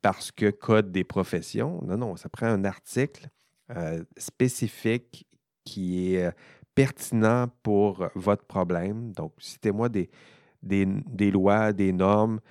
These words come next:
euh, des jurisprudences. Ça, c'est une façon aussi de bien accroître, je dirais, la rigueur de votre document. Allez voir des jugements devant les tribunaux.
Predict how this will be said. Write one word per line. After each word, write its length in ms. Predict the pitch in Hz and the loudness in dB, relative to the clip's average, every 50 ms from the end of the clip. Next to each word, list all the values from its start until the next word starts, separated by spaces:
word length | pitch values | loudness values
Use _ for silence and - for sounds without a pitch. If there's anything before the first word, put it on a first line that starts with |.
| - - _ _ - - | -20 -20 _ _ -8 -6
euh, 140 | - 82 - - - - - - - - _ _ _ _ _ _ - | -6 -4 -6 -6 -10 -14 -16 -18 -20 -20 _ _ _ _ _ _ 0
des 100 | 104 101 | 0 2
jurisprudences. 880 | 95 107 107 131 131 - - - 135 113 101 92 98 110 127 131 - | 4 4 2 2 0 0 4 6 8 8 8 8 6 4 -2 -6 -6
Ça, 120 | - 113 | -6 -8
c'est 140 | 104 - - | -6 -6 -6
une 100 | 104 104 | -6 -4
façon 320 | 95 - 101 98 - 117 113 | -2 -2 -2 -2 -2 -2 -2
aussi 280 | 117 110 - - 117 113 | -2 -4 -6 -6 -6 -4
de 140 | 110 101 95 | -2 -2 -2
bien 500 | 90 87 90 95 104 110 110 104 92 82 - _ _ _ - _ _ _ _ _ - | -2 -2 -2 -2 0 2 2 0 -2 -4 -6 _ _ _ -20 _ _ _ _ _ -6
accroître, 640 | - 104 98 - - - - 107 107 110 110 107 101 | -4 -4 -4 -6 -8 -4 0 2 2 2 2 0 -2
je 80 | 101 | -6
dirais, 220 | - - 87 - 98 | -8 -6 -2 -2 0
la 120 | 98 92 | -2 -2
rigueur 420 | 85 90 87 82 95 95 101 107 101 | -4 -4 -2 2 2 2 4 2 0
de 80 | 98 | 0
votre 200 | 90 90 87 85 | 0 0 0 0
document. 640 | 82 90 82 - - 85 82 82 87 104 120 127 127 _ _ _ - | -2 -4 -4 -6 -8 -8 -6 -4 -4 -4 -6 -8 -10 _ _ _ -6
Allez 240 | 104 95 98 98 | -4 -2 0 0
voir 460 | 90 87 92 98 107 113 117 110 107 98 | 0 0 0 -2 -2 -2 -4 -8 -10 -12
des 220 | 92 87 90 90 | -8 -6 -4 -4
jugements 560 | 82 85 95 90 82 87 87 92 95 104 107 | -2 -2 -4 -4 -2 -2 -2 -2 0 -2 -2
devant 320 | 101 92 90 82 85 92 92 | -2 -2 -4 -2 -2 -2 -2
les 140 | 95 90 | -2 -4
tribunaux. 480 | - - - 101 90 90 90 92 90 | -4 -6 -8 -6 -4 -4 -2 -2 -4